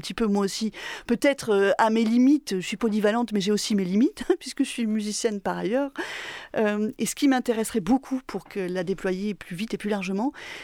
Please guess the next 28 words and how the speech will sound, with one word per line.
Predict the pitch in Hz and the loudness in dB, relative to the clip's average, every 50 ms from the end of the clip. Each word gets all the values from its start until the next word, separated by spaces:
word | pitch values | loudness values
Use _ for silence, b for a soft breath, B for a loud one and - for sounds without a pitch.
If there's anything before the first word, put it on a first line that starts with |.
| B B | B B
c'est | B 254 226 | B -2 0
finalement | - 269 269 269 277 320 | 2 4 4 4 4 4
de | 285 269 | 4 2
trouver, | - - 240 220 202 196 226 240 233 | 0 -4 -6 -4 -2 -2 -2 0 0
euh, | 208 185 180 | -2 -2 -4
des | 170 190 190 | -4 -6 -6
sponsors, | - - - 202 185 - - 185 185 226 277 - - - B B B B B B B B | -6 -4 -4 -4 -4 -4 -6 -6 -6 -8 -8 -12 -14 -20 B B B B B B B B
euh, | 208 196 190 185 | -2 -2 -2 -2
tant | 180 - 320 370 339 | 0 2 2 2 2
côté | - 254 - - 208 | 2 -2 -2 -2 0
musique | 202 202 185 185 233 294 - - - - - | 0 0 0 -2 -4 -6 -8 -10 -16 -8 -6
que | - | -4
côté | 202 - 220 208 - 233 | -2 -2 -2 -2 -2 -2
entreprise. | 214 196 - - 196 - - 185 160 160 175 - - _ | -6 -6 -6 -8 -10 -8 -6 -6 -6 -6 -8 -10 -18 _
Parce | - 160 - | -14 -14 -8
que | - 196 | -6 -6
je | 185 175 185 | -4 -4 -6
trouve | - - - 302 302 311 302 240 180 - | -8 -4 2 2 4 4 2 0 -6 -8
que | - 185 | -10 -10
ça | - 196 185 | -8 -8 -8
permettrait | - 190 190 196 196 - - 202 | -8 -8 -8 -8 -8 -8 -6 -6
vraiment | 185 - 208 214 214 220 220 208 | -4 -2 0 0 0 0 -2 -4
déjà | 190 190 185 190 185 | -4 -4 -2 -4 -4
de | 180 | -4
faire | - 190 185 180 | -6 -8 -6 -6
le | 190 | -4
lien | 185 202 208 190 | -4 -4 -4 -4
entre | 185 170 - - - - | -4 -6 -8 -10 -12 -10